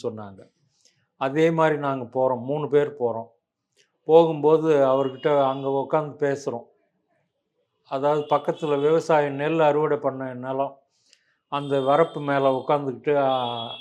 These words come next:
ரைட்டிங் முறையில பேப்பர் பேனா பிடிச்சி, நம்ம கை தானாக எழுதும், ஆட்டோமேட்டிக் ரைட்டிங் முறையில அந்த ஆத்மாவை அழைச்சு பேசணும். பேசும்போது சொ-, கேட்டதுக்கு சொன்னாரு, "எந்த வகையில வந்து கேக்குறீங்க?" அப்படின்னாரு. எங்களுக்கு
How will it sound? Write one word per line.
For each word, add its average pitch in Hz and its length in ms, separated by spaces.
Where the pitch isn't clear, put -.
ரைட்டிங் 156 440
முறையில 139 380
பேப்பர் 139 520
பேனா 131 300
பிடிச்சி, 139 520
நம்ம 135 200
கை 156 240
தானாக 147 560
எழுதும், 123 400
ஆட்டோமேட்டிக் 135 580
ரைட்டிங் 120 460
முறையில 147 460
அந்த 139 200
ஆத்மாவை 139 540
அழைச்சு - 280
பேசணும். 120 480
பேசும்போது 156 760
சொ-, 135 340
கேட்டதுக்கு 151 520
சொன்னாரு, 135 420
"எந்த 160 440
வகையில 147 520
வந்து 135 280
கேக்குறீங்க?" 117 720
அப்படின்னாரு. 98 400
எங்களுக்கு 147 580